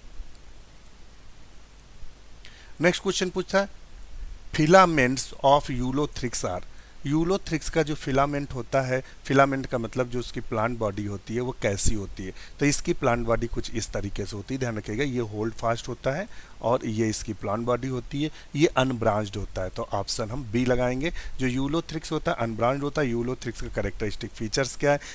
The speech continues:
इसमें क्वाड्रिफ्लैजिलेट जाइगोट्स बनता है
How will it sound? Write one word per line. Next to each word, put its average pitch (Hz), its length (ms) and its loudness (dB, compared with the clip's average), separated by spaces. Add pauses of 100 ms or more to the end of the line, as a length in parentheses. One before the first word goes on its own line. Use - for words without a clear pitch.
(120)
इसमें 139 340 2
क्वाड्रिफ्लैजिलेट 117 1200 2 (260)
जाइगोट्स 110 680 0
बनता 127 320 0
है 139 180 0